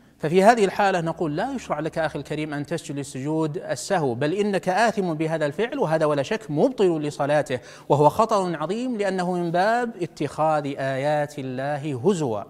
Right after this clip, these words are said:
هذه القاعدة الأولى. القاعدة الثانية أخي الكريم، ما الذي يشرع له سجود السهو؟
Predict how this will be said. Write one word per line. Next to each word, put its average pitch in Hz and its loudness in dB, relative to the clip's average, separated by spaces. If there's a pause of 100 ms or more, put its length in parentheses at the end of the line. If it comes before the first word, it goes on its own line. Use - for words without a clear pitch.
(640)
هذه 262 2
القاعدة 143 2
الأولى. 117 -6 (440)
القاعدة 254 -2
الثانية 156 -2
أخي 147 -10
الكريم، 131 -4
ما 147 0
الذي 320 0
يشرع 160 -2
له 175 -2
سجود 143 -2
السهو؟ 175 -2